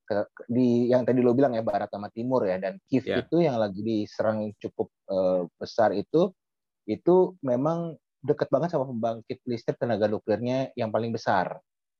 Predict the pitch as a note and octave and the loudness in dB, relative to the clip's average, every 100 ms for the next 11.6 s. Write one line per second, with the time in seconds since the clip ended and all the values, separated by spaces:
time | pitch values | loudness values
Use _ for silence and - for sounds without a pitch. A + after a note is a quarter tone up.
0 | _ _ F#2+ G2 F#2+ F2+ A#2 A2 G#2+ A2 | _ _ -2 0 -2 -2 -2 2 2 2
1 | A2+ D3 C#3 A2+ A2+ A2+ G#2+ A2 G#2 D3 | 2 2 0 0 0 0 -2 -2 0 2
2 | D3+ - A2+ A2+ A2+ G#2+ G#2 A#2 A2+ - | 0 -2 -2 0 -2 -4 -6 -6 -6 -6
3 | A2+ A2 G#2+ G#2 G#2 C#3+ D3+ - G2+ A2 | -4 -4 -2 -2 0 0 0 0 0 2
4 | A2 A2 G#2+ A2 - B2+ B2+ C3+ C3+ D3 | 2 -2 -6 -8 0 2 4 2 4 4
5 | G#2+ F2+ G#2 C3 _ _ _ _ - G#2 | 4 4 2 0 _ _ _ _ 0 2
6 | A#2 A2 G#2+ G#2 - A2 A2 G#2+ - C#3 | 4 2 -2 -2 -4 -4 -2 -4 0 0
7 | A#2+ A#2 A#2+ A2 C3+ D3+ D#3 C#3+ B2+ B2+ | 0 -2 -4 -4 -2 0 2 0 0 -4
8 | C#3+ C3 B2 G2 - F#2+ F2 - F#2+ F#2+ | -4 -2 0 -2 -2 -6 -8 -8 -8 -8
9 | - G2+ A#2+ B2 C#3+ F3 D3 B2+ B2 A2+ | -10 -6 -2 2 2 2 2 -2 -4 -6
10 | C3 - B2 D3 D#3 E3 A2 G#2+ G#2 G#2 | -6 -6 -6 -4 -2 0 0 -2 -4 -6
11 | G#2+ C3+ A#2+ A2 C#3 D3 | -4 -2 0 0 0 0